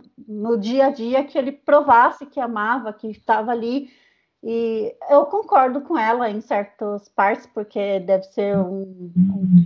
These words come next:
puta saco você saber que a pessoa tá saindo com, saber de verdade, sentir o cheiro no cabelo,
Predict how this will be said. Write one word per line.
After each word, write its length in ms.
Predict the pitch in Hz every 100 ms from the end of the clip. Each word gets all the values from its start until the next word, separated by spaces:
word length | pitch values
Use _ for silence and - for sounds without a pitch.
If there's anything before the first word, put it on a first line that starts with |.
| -
puta 280 | 262 196 175
saco 440 | - 220 202 -
você 220 | 202 208
saber 400 | 208 233 185 190
que 100 | 190
a 40 | 185
pessoa 500 | 196 196 202 190 190
tá 160 | 190
saindo 420 | 190 202 190 190 185
com, 320 | - 190 196
saber 420 | - 196 180 214
de 100 | 214
verdade, 500 | 220 202 190 208 208
sentir 220 | 202 -
o 40 | 226
cheiro 360 | - 233 262
no 80 | 240
cabelo, 560 | 240 185 190 214 247